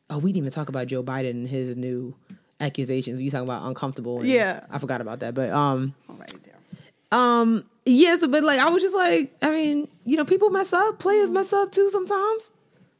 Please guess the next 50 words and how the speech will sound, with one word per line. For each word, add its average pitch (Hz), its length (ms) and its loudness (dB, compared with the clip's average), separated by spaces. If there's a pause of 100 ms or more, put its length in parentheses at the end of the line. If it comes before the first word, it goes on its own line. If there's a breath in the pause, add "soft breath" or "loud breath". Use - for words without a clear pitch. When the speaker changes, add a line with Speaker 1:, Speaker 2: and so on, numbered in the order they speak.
(140)
Speaker 1:
He 427 140 0
might 440 160 2
have 440 80 4
just 427 160 0
been 453 140 2 (180)
nervous. 190 260 2
Speaker 2:
No. 226 280 0
Speaker 1:
But 311 80 2
again, 247 480 2
Speaker 2:
Eh, 247 420 -2 (140)
Speaker 1:
it's 269 120 2
Speaker 2:
inap- 277 120 4
Speaker 1:
Beyonce. 190 540 4 (440 loud breath)
Speaker 2:
Inappropriate. 190 800 -4
Speaker 1:
Let 269 160 2
that 294 160 4
would 254 100 6
have 208 60 2
been 202 180 6
me 202 160 4
and 185 100 4
Rihanna. 135 360 0 (240)
Okay? 330 360 4
Speaker 2:
Ma'am, 240 360 4
you 247 80 4
cannot 277 420 4
kiss - 220 0
Rihanna. 240 520 0
Speaker 1:
Why 453 140 4 (160)
not? 170 100 4
I 190 120 2
feel 339 100 2
like 311 120 4
she 320 100 4
like 359 240 2
it. 151 140 0
Speaker 2:
No, 247 280 4
well, 196 340 -2
I 240 60 -6
don't 214 200 -2
know 180 260 0
what 180 200 -2
her 185 140 0
preference 180 460 -2
is. 175 80 -2
Speaker 1:
I 156 100 2
feel 180 140 2
like 165 360 2
Speaker 2:
No, 220 160 0
ma'am. 185 440 -2